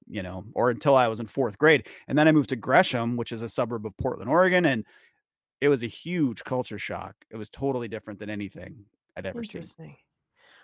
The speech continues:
Speaker 2: Uh, yeah, I think Little House is in Minnesota, even closer, right?
Speaker 1: I don't
Speaker 2: To
Speaker 1: know, I thought it was
Speaker 2: Uh,
Speaker 1: Nebraska. What do I know?
Speaker 2: Um, yeah, I was wrong. My hometown population is nineteen, eighteen thousand,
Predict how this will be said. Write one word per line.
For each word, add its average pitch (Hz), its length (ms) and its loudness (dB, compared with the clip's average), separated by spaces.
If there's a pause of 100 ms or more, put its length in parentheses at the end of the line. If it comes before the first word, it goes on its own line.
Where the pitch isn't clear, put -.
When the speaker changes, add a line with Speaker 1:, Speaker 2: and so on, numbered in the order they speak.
(160)
Speaker 2:
Uh, 214 180 0
yeah, 254 160 4
I 226 100 -2
think 349 200 -4
Little 320 200 0
House 294 240 -4
is 240 140 -4
in 226 100 0
Minnesota, 233 560 -4
even 190 280 -6
closer, 190 640 -8 (880)
right? 302 260 -2 (680)
Speaker 1:
I - 80 -4
don't 440 120 -2
Speaker 2:
To 453 120 -2
Speaker 1:
know, - 60 2
I 117 120 2
thought 359 180 -2
it 370 40 -2
was 349 140 -4 (300)
Speaker 2:
Uh, 269 100 -8
Speaker 1:
Nebraska. - 160 -18 (380)
What - 100 -4
do 302 140 0
I 113 100 -2
know? 82 300 -14 (600)
Speaker 2:
Um, 233 560 -2
yeah, 247 240 -2
I 214 140 2
was 294 200 -4 (140)
wrong. 214 540 -4
My 208 480 -4
hometown 220 500 -8
population 185 800 -12
is 170 400 -16
nineteen, 233 600 0
eighteen 269 420 0
thousand, 170 560 -6